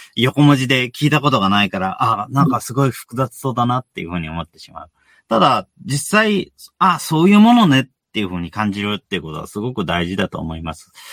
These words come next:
例えば、あの、昔聞いた話だと、例えば、あ、スマートフォンとかのタッチパネルの操作について、まだ、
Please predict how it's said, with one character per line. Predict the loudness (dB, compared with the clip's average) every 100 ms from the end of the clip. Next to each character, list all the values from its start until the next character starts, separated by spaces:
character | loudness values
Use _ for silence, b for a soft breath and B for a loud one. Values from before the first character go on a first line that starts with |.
| B B -6 0
例 | 2
え | 4
ば、 | 4
あ | 4
の、 | 2 0 -4 -8 -12 _ _
昔 | -4 0 2 2 0 -2 _ _ _ _
聞 | -2
い |
た | 0 2
話 | 2 0
だ | -2 -4
と、 | -6 -6 -10 -8
例 | -6
え |
ば、 | -4 -4 -6 B B B
あ、 | -2 -2 -2
ス | -2 2
マ | 4
ー |
ト | 2
フ | -2
ォ |
ン | -4
と |
か | -4
の | -14 -8
タ | -8
ッ |
チ | -8 -2
パ | 0
ネ | 2 0
ル | -4 _ _
の | -12 -10
操 | -8 -10
作 | -10 -10
に |
つ | -12 -16
い |
て、 | -10 -10 -10 -4
ま | 0
だ、 | 2 0